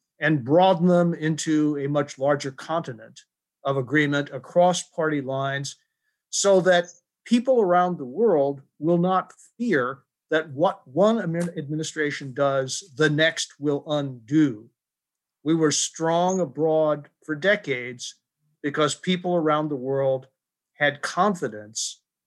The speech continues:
that the fundamental direction of our policy would be sustained,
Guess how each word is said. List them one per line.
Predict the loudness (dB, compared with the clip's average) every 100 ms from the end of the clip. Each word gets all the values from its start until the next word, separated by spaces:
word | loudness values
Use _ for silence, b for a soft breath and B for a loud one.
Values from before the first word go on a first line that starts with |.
| _
that | -6 -6
the | -8
fundamental | -6 0 4 4 2 0 -4
direction | -6 -4 0 0 -2 -8
of | -8
our | -8 -8
policy | -6 -4 -4 -4 -10
would | -16 -16
be | -14
sustained, | -12 -10 -6 -4 -6 -12